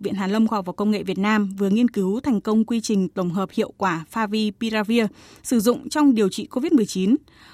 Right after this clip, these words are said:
Với thành công này đã góp phần nâng cao khả năng nghiên cứu triển khai của các nhà khoa học Việt Nam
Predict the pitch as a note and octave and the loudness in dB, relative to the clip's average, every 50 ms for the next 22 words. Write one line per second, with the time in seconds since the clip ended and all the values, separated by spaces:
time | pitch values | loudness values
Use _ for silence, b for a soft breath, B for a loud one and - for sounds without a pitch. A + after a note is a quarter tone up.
0 | b b b G#3 A#3 C#4 - D#4 C#4 D4+ D4 C#4+ C4+ A#3+ A3 G#3 G3+ F#3+ G3 F3 | b b b -2 0 0 2 0 2 4 4 4 4 4 4 2 0 0 -2 -2
1 | - E4+ F4+ - - A#3+ G#3+ G#3 A3 A#3 A#3 - A#3+ A#3+ - G3 F3 G3 G#3+ A3 | 0 -2 -2 0 0 0 2 2 2 2 2 0 -2 -2 -2 -2 0 2 2 2
2 | A3+ A3 A3 - G3 F#3+ G3 G#3 - - A#3+ F3+ - - A3+ A3 A3 G#3 - F3+ | 4 2 0 0 0 -2 -2 -2 -2 -2 -2 -2 -2 0 0 0 -2 -2 -4 -2
3 | B3 C4 C#4 A#3+ F#3 E3+ - A3 G3 - F3+ F3 F3+ G3 G#3 G#3+ | 2 4 4 4 2 0 -2 -2 -2 -2 -2 -2 -2 0 2 2